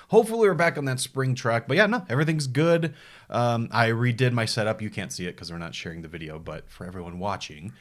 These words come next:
uh, I redid my setup once again, which I, I think I mentioned a few episodes ago. I, it was only a matter of time before I did it again, and I did. And I think I'll stick with the, to this one a long, a lot longer 'cause I, I love it.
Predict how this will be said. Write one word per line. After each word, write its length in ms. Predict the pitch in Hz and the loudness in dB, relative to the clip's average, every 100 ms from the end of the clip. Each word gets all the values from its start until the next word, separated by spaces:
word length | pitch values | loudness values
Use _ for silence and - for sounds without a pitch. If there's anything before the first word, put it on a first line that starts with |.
| - - - | -20 -18 -8
uh, 220 | 90 - | -8 -6
I 80 | 92 | -2
redid 300 | 117 131 127 | 2 2 2
my 120 | 127 | 0
setup 380 | 123 123 120 156 | 0 -2 -2 -2
once 160 | 180 | -4
again, 300 | 156 113 110 | -2 -2 -2
which 180 | 113 - | -2 -2
I, 220 | 101 101 - | -4 -4 -6
I 80 | |
think 220 | 92 110 104 | -6 -4 -4
I 40 | |
mentioned 300 | 101 101 101 | -4 -4 -6
a 20 | |
few 140 | 95 95 | -4 -6
episodes 320 | 92 101 95 | -4 -8 -6
ago. 260 | 92 95 | -6 -6
I, 140 | 78 90 | -6 -12
it 80 | 113 | -10
was 160 | 117 117 | -6 -4
only 180 | 117 110 | -2 -2
a 60 | |
matter 200 | 101 104 | -2 -2
of 80 | 95 | -4
time 220 | - 85 | -6 -8
before 240 | 78 - 78 | -10 -12 -12
I 40 | |
did 160 | 76 73 | -12 -14
it 60 | |
again, 260 | 73 78 85 - | -12 -14 -14 -16
and 160 | 85 80 | -16 -14
I 60 | |
did. 400 | 85 - 80 90 - _ _ _ | -16 -12 -12 -12 -16 _ _ _
And 220 | 90 82 | -12 -10
I 40 | 80 | -12
think 300 | - 180 107 | -8 -8 -6
I'll 60 | |
stick 200 | - 98 | -8 -10
with 100 | 92 | -10
the, 160 | 87 85 - | -12 -16 -14
to 100 | 92 | -10
this 200 | 90 - | -8 -8
one 80 | 76 | -10
a 100 | 76 | -12
long, 180 | 78 - | -12 -12
a 80 | 82 | -10
lot 220 | 82 78 | -8 -10
longer 200 | 73 71 | -14 -14
'cause 180 | - 82 | -14 -12
I, 80 | 76 - | -12 -14
I 60 | |
love 260 | 78 80 80 | -14 -10 -10
it. 180 | 76 | -10